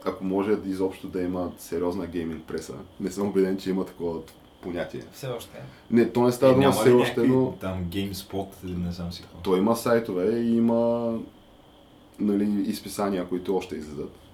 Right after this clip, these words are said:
Speaker 3: М.
Speaker 1: А, обаче аз не съм сигурен, че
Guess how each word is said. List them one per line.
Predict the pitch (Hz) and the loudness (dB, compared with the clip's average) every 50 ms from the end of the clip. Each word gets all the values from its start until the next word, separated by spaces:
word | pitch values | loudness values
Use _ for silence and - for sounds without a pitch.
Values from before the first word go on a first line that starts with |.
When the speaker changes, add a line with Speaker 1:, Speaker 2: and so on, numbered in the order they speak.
| - - - 87 | -20 -20 -14 -12
Speaker 3:
М. | 87 82 82 - - - - | -10 -10 -10 -14 -18 -12 -8
Speaker 1:
А, | 87 92 90 90 92 90 87 80 | -6 -4 -2 -2 -2 -2 -2 -2
обаче | 92 98 95 104 104 104 - | -4 -4 -2 -2 -2 -2 -2
аз | 113 107 - 113 | -4 -4 -6 -8
не | 104 | -8
съм | - 113 107 104 | -6 -6 -6 -6
сигурен, | - 107 101 101 107 107 95 78 - - - - - - - - - - | -4 -4 -2 -2 -2 -4 -4 -6 -10 -14 -20 -20 -20 -20 -20 -20 -20 -12
че | - - 104 | -6 -4 -4